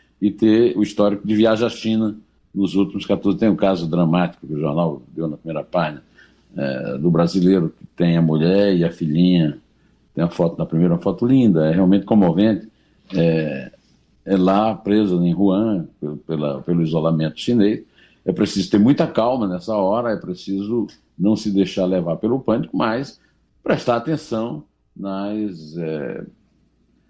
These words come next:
é, nos hábitos diários de higiene, na, na, na tentativa de, de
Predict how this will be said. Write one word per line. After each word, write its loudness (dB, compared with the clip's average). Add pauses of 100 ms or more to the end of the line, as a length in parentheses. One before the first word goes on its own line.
(580)
é, -2
nos 4
hábitos 0
diários 0
de -4
higiene, -2
na, -6 (300)
na, -16 (540)
na -2
tentativa 0
de, -2 (380)
de -8